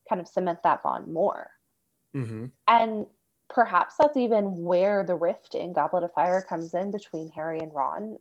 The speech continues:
Speaker 1: that doesn't exist between Harry and Hermione, because they've already done something life-altering together, such as finding out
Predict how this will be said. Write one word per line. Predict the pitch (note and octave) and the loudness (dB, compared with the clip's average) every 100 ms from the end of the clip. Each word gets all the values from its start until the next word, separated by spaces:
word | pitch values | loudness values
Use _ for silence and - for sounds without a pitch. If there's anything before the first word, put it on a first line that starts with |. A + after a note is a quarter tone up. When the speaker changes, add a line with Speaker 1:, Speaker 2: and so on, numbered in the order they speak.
| - - | -16 0
Speaker 1:
that | F#3 E3+ | 2 2
doesn't | F3 F3 F3+ | 0 -2 -4
exist | F3+ E3+ A3 A3+ | -8 -4 -4 -4
between | - G#3+ F3+ E3+ | -10 -8 -8 -6
Harry | D#3+ D#3+ | -6 -6
and | E3 | -12
Hermione, | - D#3 G#3 B3+ - E3+ _ _ _ _ _ _ - | -12 -10 -10 -10 -10 -12 _ _ _ _ _ _ -6
because | G3 G3+ G3 | -6 -2 -2
they've | G3+ G#3 | 0 0
already | - F3 F#3+ A#3+ | 2 2 0 0
done | F#3+ F3 | 0 -2
something | - F3 D3+ D#3+ D3+ D3 - _ - | -4 -6 -4 -6 -6 -14 -18 _ -10
life-altering | E3+ E3+ F3 - - G3+ - G#3 D3 B2+ | -2 2 2 0 0 0 -2 -4 -4 -8
together, | - E3+ D3+ D#3 E3 - | -4 0 2 0 -4 -8
such | - E3+ - | -4 -4 -2
as | D#3 D#3 - E3 _ _ _ _ _ _ - | -4 -4 -8 -12 _ _ _ _ _ _ -2
finding | F3+ E3+ E3+ | -2 -2 -4
out | E3 D#3+ | -6 -6